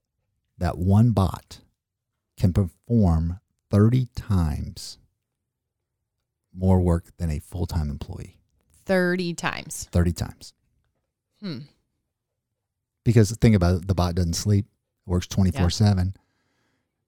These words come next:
Speaker 1: We gotta sleep.
Speaker 2: Yeah.
Speaker 1: Even though most people don't sleep very good anymore.
Speaker 2: Well, I know you and I were having a conversation about whether you would want a bot to perform a surgery
Speaker 1: I would not.
Speaker 2: on you. And you said no, and I said yes.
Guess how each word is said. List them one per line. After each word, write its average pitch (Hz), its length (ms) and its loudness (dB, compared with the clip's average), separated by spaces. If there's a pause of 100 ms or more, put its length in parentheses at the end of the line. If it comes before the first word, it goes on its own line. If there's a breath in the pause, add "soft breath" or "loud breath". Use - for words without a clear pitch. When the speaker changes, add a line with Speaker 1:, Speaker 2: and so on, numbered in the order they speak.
(340)
Speaker 1:
We 104 100 6
gotta 90 180 4
sleep. 87 340 0 (800)
Speaker 2:
Yeah. 175 240 0 (640)
Speaker 1:
Even 92 140 2
though 85 80 4
most 85 240 0
people 82 160 -2
don't 82 160 -4
sleep 85 200 -2
very 78 140 -2
good 78 140 -2
anymore. 80 280 -4 (580)
Speaker 2:
Well, 208 100 0
I 220 80 4
know 247 260 2
you 214 240 0
and 214 80 0
I 190 120 2
were 190 100 2
having 185 320 0
a 156 60 -2
conversation 160 680 -4
about 147 380 -2
whether 170 200 0
you 170 200 -4
would 165 100 -2
want 156 220 -2
a - 20 -2
bot 151 360 -2
to 185 100 -10
perform 156 320 -6
a - 20 -4
surgery 208 480 -2 (580)
Speaker 1:
I 90 60 -2
would 87 160 2
not. 82 160 0
Speaker 2:
on 170 140 2
you. 92 240 -2 (560 soft breath)
And 208 120 2
you 269 80 4
said 220 220 0
no, 170 140 4
and 156 80 2
I 147 80 2
said 165 200 -2
yes. - 540 0